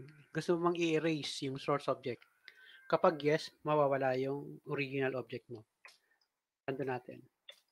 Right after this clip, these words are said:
Mirror. Select object. Click natin kung gusto mo saan ang base point. Click natin sa kanto. Second point, halimbawa dito. Yes or no? Sabi natin no. Nag-mirror siya.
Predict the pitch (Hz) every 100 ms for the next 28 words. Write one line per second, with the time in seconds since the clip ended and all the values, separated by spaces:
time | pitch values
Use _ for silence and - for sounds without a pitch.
0 | _ _ _ _ 139 139 139 175 208 _
1 | _ _ _ _ _ _ _ _ _ _
2 | _ _ _ _ _ 139 139 127 131 156
3 | 208 _ _ _ 156 - 147 151 139 135
4 | 135 143 131 131 131 131 135 131 127 131
5 | - 147 175 _ _ _ _ _ _ 151
6 | - 131 - 151 - 123 135 156 - _
7 | _ _ _ _ _ _ _ - 160 -
8 | 139 131 - 139 135 131 131 123 120 123
9 | 165 185 _ _ _ _ _ _ _ _
10 | _ - 147 - 139 147 175 185 - 127
11 | 131 131 131 151 180 - _ _ _ _
12 | _ - - _ _ _ _ _ 127 135
13 | 147 147 143 135 123